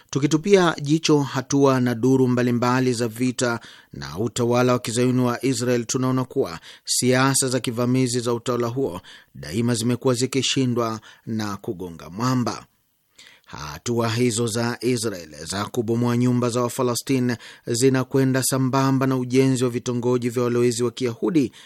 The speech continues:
katika maeneo ya Wapalestina. Wananchi wa Palestina wamekuwa wakilaani vikali mipango ya utawala haramu wa Israel ya ujenzi wa vitongoji vipya vya walowezi wa Kiyahudi katika maeneo ya Palestina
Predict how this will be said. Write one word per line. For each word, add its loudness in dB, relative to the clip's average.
katika -4
maeneo -2
ya -2
Wapalestina. -4
Wananchi -8
wa -4
Palestina 0
wamekuwa 0
wakilaani -2
vikali 0
mipango 0
ya 4
utawala 0
haramu -2
wa -4
Israel -2
ya -10
ujenzi -2
wa 0
vitongoji 0
vipya 0
vya -2
walowezi 2
wa 0
Kiyahudi 0
katika 0
maeneo 2
ya 2
Palestina -4